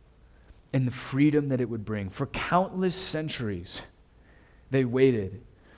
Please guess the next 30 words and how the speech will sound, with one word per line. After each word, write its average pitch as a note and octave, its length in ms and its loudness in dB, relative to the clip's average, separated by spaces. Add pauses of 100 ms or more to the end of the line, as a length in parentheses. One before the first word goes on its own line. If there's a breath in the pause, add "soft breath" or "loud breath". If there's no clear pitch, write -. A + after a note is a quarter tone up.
(140 loud breath)
knowing F3+ 520 10
that F3+ 120 8
it D#3 140 0
could E3+ 240 4
be E3 200 0
any D#3+ 240 2
day, A2+ 680 0 (440 loud breath)
but C3 160 0
not C#3 420 0
knowing D#3 420 0
when. A2+ 380 0
And C3 100 -2
in C3+ 80 0
the C3 80 0
midst D#3 380 -2
of C3+ 80 -4
their B2 140 0
pain E3+ 680 -2 (180 loud breath)
and, B2+ 160 -6
and C3 140 -2
their A2+ 80 -4
hardship D#3 840 -4
and B2+ 100 -4
their A#2 140 -2
oppression, C#3+ 720 -4
every D3 480 -2
day B2+ 240 -4
they B2+ 140 -2
kept C3+ 580 -10
crying C3+ 560 -6